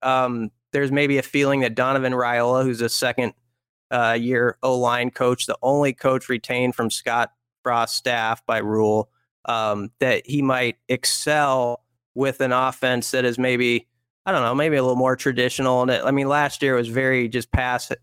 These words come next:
happy and sort of take your shot, try to hit Trey Palmer on that, that big ball. It didn't feel like, um, it didn't, it, it just felt like it was sort of out of whack as far as, um, a,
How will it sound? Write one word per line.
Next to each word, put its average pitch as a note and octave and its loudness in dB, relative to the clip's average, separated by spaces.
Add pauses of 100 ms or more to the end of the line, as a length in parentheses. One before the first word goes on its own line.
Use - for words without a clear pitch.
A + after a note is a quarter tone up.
(240)
happy A#2+ -2
and A2+ 0
sort A#2+ 0
of A2 -2
take B2 -2
your A#2+ 0
shot, A#2 -4
try B2 -2
to A#2 2
hit A#2 0
Trey A#2 -2
Palmer A2+ 0
on A2 0
that, G#2+ 0
that A2+ 0
big A2+ -2
ball. G#2+ 2 (300)
It C3 -2
didn't C3+ 0
feel C3 0
like, B2 -2 (420)
um, G#2+ -2 (240)
it B2+ -4
didn't, C3 0
it, C3 2
it B2+ 0
just C3+ -2
felt C3 0
like B2+ 0
it C3 0
was A#2+ 0
sort C3 0
of A#2 2
out A2+ 0
of G#2+ 0
whack G#2+ -2
as G#2+ -2
far A2+ 0
as, G#2+ -2
um, G2+ 2
a, A2 2